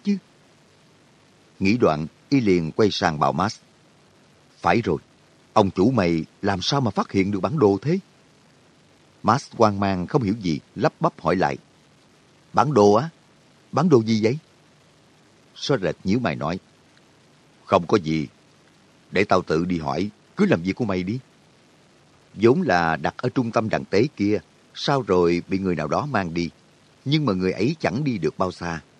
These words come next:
thì đã gặp phải trận đại đồ sát. Vì vậy mà tấm bản đồ này mới rơi giữa đống đổ nát. Ừm, nhất định là như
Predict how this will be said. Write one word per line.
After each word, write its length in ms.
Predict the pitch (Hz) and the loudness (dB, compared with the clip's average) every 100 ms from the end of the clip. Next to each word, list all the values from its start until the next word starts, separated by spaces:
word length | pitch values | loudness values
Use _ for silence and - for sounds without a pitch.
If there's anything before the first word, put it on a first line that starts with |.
| _ | _
thì 260 | 117 107 101 | 0 2 2
đã 100 | 117 | 0
gặp 140 | 107 - | -2 -2
phải 220 | 76 90 | -4 -2
trận 400 | 120 87 73 90 | -2 -4 -2 -2
đại 180 | 87 78 | 0 0
đồ 220 | 87 78 | 0 -2
sát. 240 | 69 107 156 - _ _ _ _ _ | -2 -10 -12 -16 _ _ _ _ _
Vì 220 | 113 120 98 | 0 0 2
vậy 140 | 95 | 2
mà 100 | 98 | 0
tấm 180 | 90 165 | -2 -4
bản 160 | 113 117 | -2 0
đồ 120 | 87 | 0
này 360 | 87 85 80 71 | 0 0 -2 -2
mới 120 | 107 | -4
rơi 260 | 101 101 82 | 2 2 2
giữa 200 | 73 80 | 0 0
đống 160 | 123 143 | 0 -2
đổ 180 | 76 71 87 | -2 -2 -4
nát. 160 | 139 202 _ _ _ _ _ _ _ _ _ - | -8 -10 _ _ _ _ _ _ _ _ _ -10
Ừm, 440 | 87 90 82 78 | -6 -4 -4 -4
nhất 200 | 78 147 | -2 -4
định 220 | - 92 101 | -2 -2 0
là 80 | |
như 140 | 85 | -2